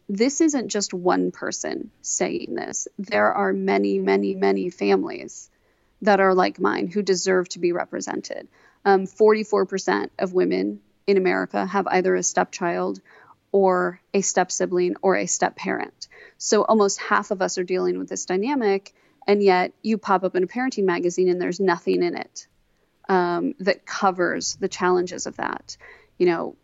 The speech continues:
over a million children are adopted, half a million children are in foster care, and yet these are only stories that get attention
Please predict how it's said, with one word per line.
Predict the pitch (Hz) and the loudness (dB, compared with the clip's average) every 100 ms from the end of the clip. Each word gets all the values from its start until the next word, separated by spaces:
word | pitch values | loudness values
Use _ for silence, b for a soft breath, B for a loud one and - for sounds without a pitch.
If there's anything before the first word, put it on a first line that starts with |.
| - | -6
over | - 208 185 180 | 0 2 4 4
a | |
million | 185 180 175 180 185 | 4 4 4 2 -2
children | - - 175 180 | -4 -4 0 -2
are | - 175 | 0 -2
adopted, | 175 175 165 - 170 - | -2 -2 -2 -4 -6 -8
half | - 170 - | -4 -2 -2
a | |
million | 180 175 170 | -4 -2 -6
children | - 185 175 175 | -6 -6 -4 -2
are | 170 | -2
in | 170 | -4
foster | - 165 170 - 180 | -4 -4 -4 -6 -8
care, | - 165 - - | -6 -8 -6 -2
and | 196 | 2
yet | 196 180 190 | 4 4 2
these | 196 185 | 0 2
are | 190 | 4
only | - 185 175 | 4 2 2
stories | - 185 165 170 170 | 0 -2 -2 -2 -6
that | - | -10
get | 175 180 | -8 -8
attention | 175 - 339 320 - 214 208 | -8 0 6 6 4 0 0